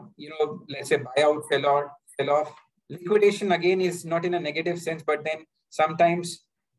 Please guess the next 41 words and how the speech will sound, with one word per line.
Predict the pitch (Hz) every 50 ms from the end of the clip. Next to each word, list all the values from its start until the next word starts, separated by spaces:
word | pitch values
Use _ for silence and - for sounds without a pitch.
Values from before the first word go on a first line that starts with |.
| _ _ _ _ _ - _ -
if | 147 135 - 180
you | 196 196 175
have, | 170 165 170 165 170 170 170 165 - _ - _ _ _ _ - 151
uh, | 147 143 135 131 - - - - - -
you | 131 139
know, | 156 165
found | 165 - 180 143 151 160 160 170
a | 160 151
good | 139 135 156 170 170 165
partner | - - 135 135 - 170 160 131 107 104 - _ _ _ -
who | 147 151
want | 160 160 165
to | 170 165
set | 170 165 147 143
up | 165 151 156 165
a | 156
new | 151 156 156
joint | 131 123 120 131 139 139
venture, | 147 147 147 147 143 - 151 117 104 - - _ _ - _ _ _ -
liquidation | 151 175 170 - 185 180 185 175 175 202 196 190 185
will | 175 175 165
be | 165 175 175 175 165
one | 156 143 147 156 160
of, | 165 170 170 170 - - _ -
uh, | 147 139 131 123 117 110 104 104 - _ _ _ _ - _ _ _ _ _ _ _ -
uh, | 139 131 123 117 117 113 123 -
things | - 175 175 175 165
I | 160 156 151
would | 151 156 151 -
say | - 156 151 156 151 139
rather | 139 139 135 147 151
to | 151 165 156
be | 156 160
celebrated | - 135 127 135 139 147 139 139 - 156 139 135
than, | 135 135 135 139 135 - _ _ _ - _ _ -
you | - 131 135
know, | 156 156 143 131 - _ _ -
to | 139
be | 135 139
frowned | 127 - 127 117 117 113 107
upon. | 101 - - -